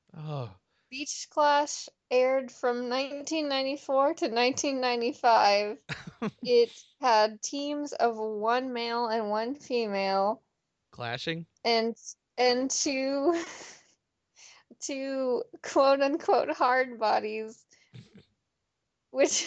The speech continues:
Speaker 2: <laughs> I think
Speaker 1: <laughs>
Speaker 2: basically means people that were in really good shape.
Speaker 1: <laughs>
Speaker 2: They competed in beach-themed events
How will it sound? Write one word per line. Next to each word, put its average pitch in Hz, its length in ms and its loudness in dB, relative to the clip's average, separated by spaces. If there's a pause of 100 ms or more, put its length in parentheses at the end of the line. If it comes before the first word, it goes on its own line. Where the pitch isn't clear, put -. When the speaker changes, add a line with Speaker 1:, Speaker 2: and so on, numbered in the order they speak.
Speaker 2:
<laughs> - 80 -8
I 381 160 4
think 330 320 2
Speaker 1:
<laughs> - 0 -
Speaker 2:
basically 285 480 0
means 254 280 -8
people 269 300 -4
that 240 180 0
were 240 100 0
in 233 120 -2
really 233 280 -4
good 220 240 -4
shape. 220 460 -8 (160)
Speaker 1:
<laughs> - 560 -8
Speaker 2:
They 254 120 2
competed 294 520 -4
in 247 300 0
beach-themed 285 840 -6
events 233 840 -2